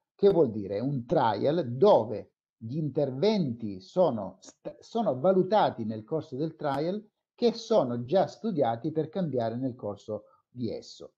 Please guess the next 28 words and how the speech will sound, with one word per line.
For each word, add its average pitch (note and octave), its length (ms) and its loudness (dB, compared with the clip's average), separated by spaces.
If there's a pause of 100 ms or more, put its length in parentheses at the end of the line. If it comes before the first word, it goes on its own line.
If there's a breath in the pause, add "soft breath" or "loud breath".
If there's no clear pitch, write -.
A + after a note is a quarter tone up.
Questo A3 380 2
per C3 420 0
sfruttare, E3 920 0 (240)
eh, A#2+ 380 2
le C3+ 140 2
innovazioni, C#3+ 840 0
i - 20 0
nuovi A#2+ 300 0
farmaci, B2 460 -2
le A#2 100 -4
nuove C#3+ 240 -2
tecnologie, D3+ 840 -4 (140)
avendo C3+ 440 2
a - 20 -4
disposizione C3 720 -10
pochi G2+ 260 -12
pazienti. F#2 500 -16
Guardate, D3 760 -2
vi F3 140 -4
faccio A#3+ 260 -4
vedere D#3+ 280 2
questo D3+ 300 -4
esempio A#2 480 -4
che B2+ 120 -6
mi C#3+ 100 -4
sembra F#3+ 320 6
molto D3 360 2
calzante. G#2 840 -2